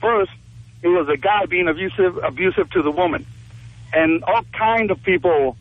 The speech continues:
came up and tried to help her out and stop him and all that. Well, they reversed the roles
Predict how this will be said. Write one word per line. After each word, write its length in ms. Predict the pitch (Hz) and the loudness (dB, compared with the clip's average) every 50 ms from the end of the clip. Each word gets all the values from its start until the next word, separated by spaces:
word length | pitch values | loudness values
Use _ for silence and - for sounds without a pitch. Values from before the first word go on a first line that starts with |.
| - - - - | -20 -20 -20 -6
came 240 | - 202 190 190 185 185 | 0 0 0 2 2 2
up 200 | 185 185 175 - | 2 0 0 0
and 340 | 180 156 147 143 127 120 113 - - - - - - - - - - - - - - | -2 -2 0 0 -2 -4 -8 -12 -20 -20 -20 -20 -20 -20 -20 -20 -20 -20 -20 -20 -4
tried 200 | - 202 196 185 | -2 0 0 0
to 60 | 185 | 0
help 220 | 175 202 190 180 - | 0 0 0 0 2
her 100 | 185 180 180 | 0 2 2
out 260 | 175 180 180 180 165 | 4 2 2 0 0
and 140 | 156 143 - - | -4 -4 -6 -4
stop 260 | - 185 175 175 - | -2 0 0 0 0
him 380 | - 190 185 175 175 175 170 160 | 0 0 2 2 2 2 2 2
and 140 | 151 151 156 | 0 2 2
all 140 | 156 156 151 | 2 2 2
that. 240 | 165 156 131 - - - - - - - - - - - - - - | 2 0 0 -2 -6 -16 -20 -20 -20 -20 -20 -20 -20 -20 -20 -10 -2
Well, 140 | - 180 - | 0 0 2
they 120 | - 180 175 | 2 0 0
reversed 400 | 160 165 156 143 190 208 202 165 | 0 -2 0 0 0 0 0 0
the 60 | 170 | -2
roles 380 | 160 170 233 277 254 208 196 | -2 0 2 2 4 2 0